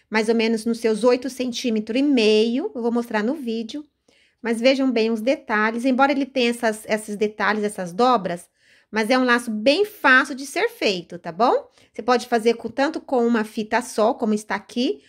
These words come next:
quanto também com duas fitas. Então,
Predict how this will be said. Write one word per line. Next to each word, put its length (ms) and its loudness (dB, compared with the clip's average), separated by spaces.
quanto 380 2
também 720 -2
com 320 0
duas 480 0
fitas. 720 -6
Então, 340 0